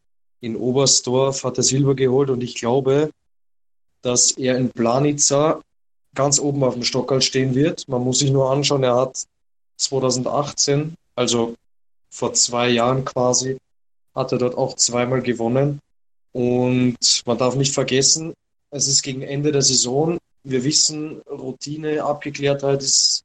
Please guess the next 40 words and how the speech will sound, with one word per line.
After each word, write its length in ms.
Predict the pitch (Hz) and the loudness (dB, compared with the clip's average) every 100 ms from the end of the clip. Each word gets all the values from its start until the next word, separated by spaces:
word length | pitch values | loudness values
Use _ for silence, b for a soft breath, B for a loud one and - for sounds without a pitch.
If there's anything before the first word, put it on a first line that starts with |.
| _ | _
spielt 280 | - - 147 | -20 -14 -8
eine 100 | 143 | -4
ganz 240 | 135 135 - | -2 -2 -2
wichtige 380 | 139 - 135 | -4 -8 -6
Rolle. 320 | 123 135 139 135 | -4 0 0 0
Und 80 | |
ich 80 | 123 - | -4 -6
glaub 160 | 127 - | -10 -4
ganz 160 | 127 | -2
einfach, 340 | 117 127 135 123 | 0 0 -2 -2
dass 360 | 131 123 - - _ _ _ - | 0 2 2 -2 _ _ _ -12
gegen 160 | 120 127 | -8 -6
Ende 260 | 123 123 | -2 0
hin 240 | 139 120 120 | 2 0 -2
Kamil 320 | 120 120 127 | -4 -2 0
Stoch 400 | - 120 120 - _ _ _ _ _ _ _ _ | 0 0 -2 -4 _ _ _ _ _ _ _ _
einer 200 | - 139 | -2 0
der 160 | 139 127 | 2 2
wenigen 300 | 127 147 143 | 2 2 0
sein 280 | 127 135 135 | 0 0 2
wird, 200 | 131 127 | -2 0
der 120 | 127 | 0
immer 260 | 139 135 135 | 2 0 2
noch 420 | 131 131 - - _ | 2 0 -2 -12 _
in 120 | - 123 | -10 -4
Topform 440 | 131 135 131 120 | -4 -2 -4 0
sein 320 | 117 117 110 | 0 0 -2
wird. 280 | 113 165 - _ _ _ _ _ - | -2 -2 -4 _ _ _ _ _ -6
Und 520 | 131 127 127 127 127 | 0 2 2 2 0
deshalb 360 | 123 117 131 131 | 2 2 2 0
ist 160 | 123 | 0
er 100 | 131 | 0
für 160 | 123 123 | 0 -2
mich, 420 | 120 127 123 - - _ _ | 0 0 0 -4 -6 _ _
ja, 300 | 113 113 113 - _ _ _ _ _ - | -2 0 0 -6 _ _ _ _ _ -4
der 100 | 117 | -2
große 360 | 120 120 - | 0 2 2
Favorit 600 | 165 127 113 113 120 117 | 2 0 0 2 2 2
auf 160 | 123 110 | -2 -2
Gold 340 | 120 110 107 | -2 0 -2